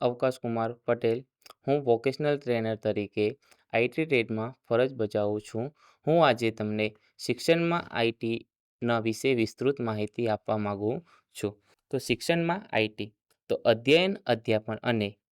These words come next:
મૂલ્યાંકન માટે શિક્ષણમાં કમ્પ્યુટર અને ઇન્ફોર્મેશન ટેકનોલોજીનો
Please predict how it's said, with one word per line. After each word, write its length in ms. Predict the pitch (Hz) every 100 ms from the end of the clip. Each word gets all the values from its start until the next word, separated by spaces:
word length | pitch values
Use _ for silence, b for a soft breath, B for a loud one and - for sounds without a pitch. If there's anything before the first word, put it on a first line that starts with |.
| -
મૂલ્યાંકન 560 | 120 131 170 170 180 180
માટે 360 | 175 170 - 110 110
શિક્ષણમાં 640 | - 117 - 117 110 107 b b b -
કમ્પ્યુટર 560 | 143 170 180 175 175 - -
અને 220 | 117 113 -
ઇન્ફોર્મેશન 720 | 113 110 156 160 160 170 160
ટેકનોલોજીનો 840 | 135 110 113 107 107 104 104